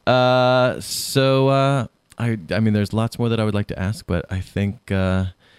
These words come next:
I think we'll just close here with Hall and Oates is on tour all over the United States this summer, starting soon.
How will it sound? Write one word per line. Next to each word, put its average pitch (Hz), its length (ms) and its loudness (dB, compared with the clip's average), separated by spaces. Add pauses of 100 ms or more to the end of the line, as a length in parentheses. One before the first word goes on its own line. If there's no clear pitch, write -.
(120)
I 92 80 -4
think 104 200 0
we'll 101 80 0
just 98 200 -4
close 107 320 -2
here 107 140 -2
with 98 160 -2
Hall 120 300 0
and 117 80 0
Oates 113 280 -4
is - 160 -6
on 113 220 -2
tour 127 220 -2
all 110 280 0
over 110 120 0
the 113 60 2
United 113 240 0
States - 280 -4
this 113 200 -4
summer, 147 340 0
starting 113 340 -2
soon. 165 560 0